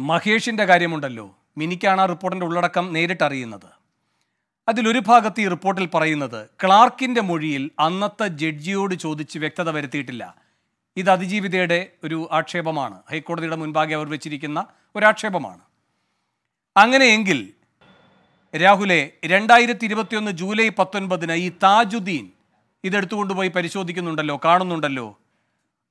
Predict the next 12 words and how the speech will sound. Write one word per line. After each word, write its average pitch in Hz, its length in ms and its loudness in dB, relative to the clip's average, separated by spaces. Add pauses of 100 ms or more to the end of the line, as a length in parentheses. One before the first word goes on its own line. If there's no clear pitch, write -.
(180)
അതിൽ 233 220 2 (280)
അങ്ങനെയെങ്കിൽ 202 440 0
ഇതേ 196 180 2 (120)
കാര്യം 185 280 4
വരണമല്ലോ, 160 420 -2 (180)
ജഡ്ജിയോട് 175 440 -4
ചോദിക്കേണ്ടി 165 460 -4
വരുമല്ലോ. 139 380 -8 (500)
ആ 196 40 10 (140)
ജഡ്ജി 196 260 -2 (120)
ആരാണ്? 175 360 6 (600)
ഈ 233 40 0